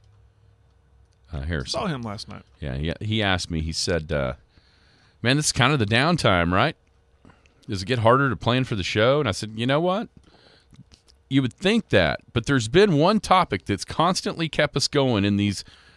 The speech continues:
Speaker 1: kind of dog days of summer months recently." And he goes, "Yeah, what? It's a conference realignment. Now think about what's happened. Two summers ago, O U Texas. Last summer, U S C U C L A. So what's coming this summer?"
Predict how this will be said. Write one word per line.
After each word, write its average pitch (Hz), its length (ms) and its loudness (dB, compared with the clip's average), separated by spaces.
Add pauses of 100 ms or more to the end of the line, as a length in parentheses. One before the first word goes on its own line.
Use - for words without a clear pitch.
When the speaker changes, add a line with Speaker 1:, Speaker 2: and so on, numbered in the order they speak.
(240)
Speaker 1:
kind 139 180 4
of 110 80 2
dog 123 320 6
days 117 320 2
of 101 80 -4
summer 110 320 2
months 90 340 0
recently." 69 380 -6
And 71 80 -4
he 82 60 -4
goes, 113 180 -2
"Yeah, 190 180 -6
what? 311 280 -10 (540)
It's - 100 -10
a 160 80 -4
conference 151 400 2
realignment. 135 480 2 (840)
Now 117 60 0
think 165 220 2
about 151 200 4
what's 139 120 -2
happened. 127 360 0 (340)
Two 165 160 2
summers 107 320 0
ago, 85 260 0 (260)
O 113 80 0
U 117 140 0
Texas. - 520 -4 (420)
Last 127 240 0
summer, 85 340 -2 (440)
U 107 140 0
S 110 120 0
C 120 120 0
U 107 140 0
C 104 160 -2
L 92 160 0
A. 73 200 -2 (540)
So - 200 -2
what's 123 260 0
coming 120 300 -2
this 110 140 -4
summer?" - 360 -8